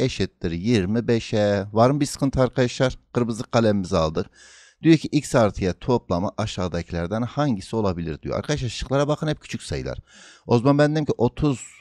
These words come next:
kimlere bölünür? Hocam bunlardan x ve y'nin birisinin bir olması imkansız. Çünkü birisi bir olursa sonuç otuz veya otuzdan büyük olması lazım. İmkansız. X'e iki, y'ye üç diyelim. Hani iki, üç ya da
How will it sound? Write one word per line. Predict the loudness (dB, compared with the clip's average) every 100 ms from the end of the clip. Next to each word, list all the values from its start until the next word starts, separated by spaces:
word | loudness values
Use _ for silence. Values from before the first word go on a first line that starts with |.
| -20 _
kimlere | 4 6 8 6 6
bölünür? | 4 4 -2 -4 -16 _ -20 _ 2
Hocam | 4 4 2 0 0
bunlardan | 4 4 4 2 0
x | -6 0
ve | 2
y'nin | 6 8 6 6
birisinin | 6 6 6 6
bir | 8
olması | 8 8 4 2
imkansız. | 2 2 0 -2 -10
Çünkü | -10 -4
birisi | -2 -2 -6 0
bir | 2
olursa | 4 0 -2 -4
sonuç | -2 2 2 2 0
otuz | 0 0 -2 0 0
veya | 2 0
otuzdan | -6 -6 -2 0 2
büyük | 2 2 0
olması | 0 -2 -4 -4
lazım. | -4 -4
İmkansız. | 0 0 0 -2 -4 -18 _ _ _ _ _
X'e | -4 0 0 0
iki, | -2 0 0
y'ye | 0 0 2 0 -2
üç | -6 -2
diyelim. | 0 2 0
Hani | 0 0
iki, | 0 -6 -2 -2
üç | -2 -4 -6 -2
ya | 2
da | 2